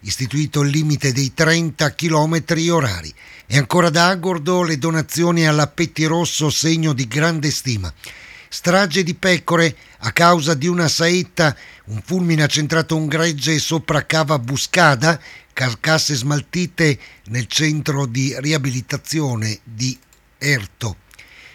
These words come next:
Tutto questo è successo nel Longaronese. Almeno due orsi, dicevamo, nel feltrino, scrive il Corriere delle Alpi all'interno, che la fotta trappola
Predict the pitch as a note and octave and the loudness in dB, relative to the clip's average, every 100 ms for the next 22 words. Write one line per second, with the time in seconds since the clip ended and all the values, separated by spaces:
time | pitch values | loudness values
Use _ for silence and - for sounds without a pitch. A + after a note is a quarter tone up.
0 | _ - G#2 A#2+ C#3+ - B2+ - A2+ C3 | _ -14 -10 -4 -4 -2 -2 -4 -4 -2
1 | C#3+ A#2 - C3 B2 B2+ A#2+ B2 - C#3+ | 0 -2 -2 -2 -2 -2 -2 -6 -6 -4
2 | D3+ B2 B2 G#2+ F#2+ D#2 D2 - _ _ | -2 -2 -2 -4 -6 -8 -12 -16 _ _
3 | _ _ - - _ - B2+ E3 G3+ F#3 | _ _ -20 -20 _ -4 -2 0 0 0
4 | D3+ G3+ G#3 - D#3+ C#3+ E3+ F#3+ F#3 F3 | 0 0 0 -2 -2 -2 2 2 2 0
5 | F3+ - F#3 D3 F#3+ G3+ G3 E3+ - F3 | 0 -2 -4 -2 -4 -2 -2 -2 -2 -4
6 | F3+ E3+ - E3 E3 D#3+ D#3+ E3+ E3+ D3+ | 0 -2 0 0 0 0 2 2 2 0
7 | D#3 F3+ D#3+ D#3 E3 D#3 C#3+ C#3 - E3 | 0 0 2 0 2 -2 0 -4 -4 -6
8 | F3 D#3 D3+ D#3+ - C3+ | -2 0 0 0 0 0